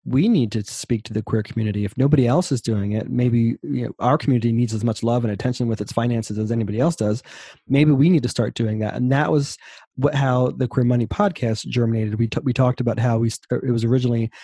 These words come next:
a show on a defunct platform called Blab. We committed to doing a ten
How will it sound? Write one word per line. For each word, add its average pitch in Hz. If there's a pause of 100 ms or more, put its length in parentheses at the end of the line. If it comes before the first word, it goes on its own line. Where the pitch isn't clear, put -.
(160)
a 123
show 123
on 117
a 120
defunct 117
platform 117
called 107
Blab. 120 (360)
We 131
committed 143
to 135
doing 123 (160)
a 113
ten 127